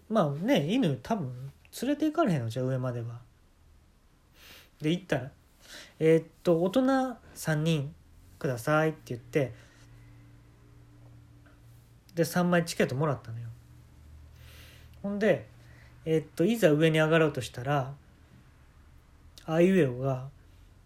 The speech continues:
「うんうん、うんうん」って彼女聞いてんねん。「うんうん。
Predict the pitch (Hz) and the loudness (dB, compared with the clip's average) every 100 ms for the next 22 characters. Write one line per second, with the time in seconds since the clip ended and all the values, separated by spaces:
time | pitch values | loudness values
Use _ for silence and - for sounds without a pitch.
0 | - - - - - - - - - - | -20 -20 -6 2 2 2 4 4 4 -4
1 | - - - - - - - - - - | -20 -20 -20 -20 -20 -20 -20 -20 -20 0
2 | 117 139 123 139 - - - - - - | 2 2 -2 0 0 0 -10 -20 -20 -20
3 | - - - - - - - - - - | -18 -12 -12 -12 -20 -20 -20 -20 -20 -20
4 | - - - - 143 - - 143 139 - | -20 -2 4 4 4 -2 -4 -6 -8 -10
5 | - - - _ _ _ - _ - _ | -12 -16 -20 _ _ _ -20 _ -20 _
6 | _ - - - _ - 190 143 147 123 | _ -20 -20 -20 _ 0 2 4 2 0
7 | - - 185 160 131 147 127 - - 170 | -4 -4 0 2 2 0 -2 -8 -4 0
8 | 139 117 151 143 123 113 - - - - | 0 0 -4 -2 -4 -6 -12 -20 -20 -12
9 | - - - - - - - - - - | 0 2 0 0 -4 -4 -12 -20 -20 -20
10 | - - _ - - 277 - - - - | -20 -20 _ -4 0 0 -2 -4 -4 -6
11 | _ _ _ _ _ _ - 165 135 139 | _ _ _ _ _ _ 0 2 2 0